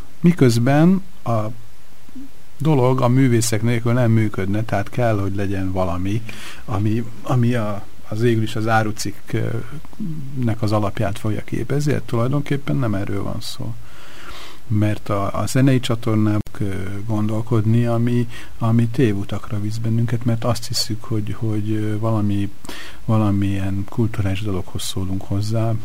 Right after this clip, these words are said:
már pedig nem. Másoknak a, a jö-, ügyesen kitalált, jól marketingezett üzleti, ö,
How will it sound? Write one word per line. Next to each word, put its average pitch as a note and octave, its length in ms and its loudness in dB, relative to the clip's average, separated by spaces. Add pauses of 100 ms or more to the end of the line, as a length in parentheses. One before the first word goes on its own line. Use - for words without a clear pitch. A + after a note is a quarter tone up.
már A2+ 160 -2
pedig A2 300 -2 (100)
nem. G2 480 0
Másoknak G2+ 720 -2
a, F#2+ 220 -2 (640)
a G2 400 -2 (380)
jö-, A2+ 440 4
ügyesen A2+ 520 2
kitalált, G2 640 0
jól G2+ 320 0 (720)
marketingezett G#2 1080 -2
üzleti, F#2+ 640 -2 (480)
ö, G2+ 60 -2